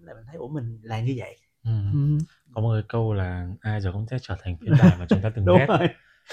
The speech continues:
Speaker 2: Thời gian trong cái hành trình trưởng thành thì rất định nghĩ những cái cột mốc đấy là bình thường.
Speaker 1: Ừ.
Speaker 2: Nhưng mà có một cái sự thay đổi hay chuyển đổi nào đấy mà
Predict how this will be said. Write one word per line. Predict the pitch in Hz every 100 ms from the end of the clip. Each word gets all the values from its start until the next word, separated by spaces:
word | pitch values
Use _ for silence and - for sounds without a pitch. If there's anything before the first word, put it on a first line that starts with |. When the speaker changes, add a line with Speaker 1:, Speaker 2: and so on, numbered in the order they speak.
| -
Speaker 2:
Thời | 131
gian | 123 160 165 165 165
trong | - 165
cái | 135
hành | 151 117
trình | 104 101
trưởng | 95 95
thành | 104 101 98 98
thì | 98 95 92 92 101 _ _ -
rất | 156
định | 165 151
nghĩ | 180
những | 180
cái | 180
cột | 123 113
mốc | 135
đấy | 131
là | 139
bình | 95 98
thường. | 98 92
Speaker 1:
Ừ. | 180 175 147 127
Speaker 2:
Nhưng | 180
mà | 147
có | - 110
một | 151 -
cái | 101 107 135 -
sự | - 202 - _ _ _ _ _ _ _ _
thay | 180 175
đổi | 165 113 123
hay | 135
chuyển | - 98
đổi | 95 92
nào | 87 92
đấy | 92 95
mà | 131 107